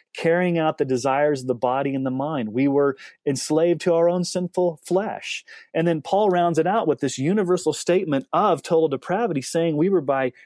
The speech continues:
nature children of wrath like the rest of mankind. And so when you take this composite picture of what Paul is teaching, that we're spiritually dead,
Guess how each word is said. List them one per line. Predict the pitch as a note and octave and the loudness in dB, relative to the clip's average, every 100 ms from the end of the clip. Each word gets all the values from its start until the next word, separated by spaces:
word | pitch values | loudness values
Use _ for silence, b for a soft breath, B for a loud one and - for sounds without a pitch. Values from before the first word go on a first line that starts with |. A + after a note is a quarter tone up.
| - | -8
nature | C3 E3 B3 - C3 A#2+ | -2 0 0 -2 -2 -2
children | - - G3 F3+ C#3+ | 0 0 2 2 0
of | A2 A2+ | -2 -2
wrath | C#3 F#3 A#2+ A2 A#2+ - b b - | 0 0 -2 -4 -6 -12 b b -2
like | B2+ D3+ D3+ C3+ - - _ | 0 2 2 0 -6 -20 _
the | C3 | 0
rest | B2 D3 C3+ - - - _ - | 2 2 0 -6 -10 -14 _ -4
of | B2 | -2
mankind. | B2 A#2 A2+ - F3+ D#3 A2 | 0 0 -2 -6 -4 -2 -2
And | A2+ | -2
so | - F3 | 0 0
when | F3 | 0
you | E3 | 0
take | G#3+ A#3 | 0 0
this | D3+ - | -2 -2
composite | - C3+ - F3+ D3+ B2 | -4 -4 0 0 0 -2
picture | G3 G3 D3+ C3 | -2 -2 -2 0
of | |
what | B2+ - | 0 -2
Paul | - E3+ C#3 | 0 2 2
is | - | 0
teaching, | - A#3+ - A#2 A2 B B - | -2 -2 -2 -2 -2 B B -4
that | B2+ | 0
we're | A#2+ | 0
spiritually | - - G#3+ A3 - C#3 | 0 0 2 2 0 -2
dead, | A#2+ A2 G2+ | 0 -2 -4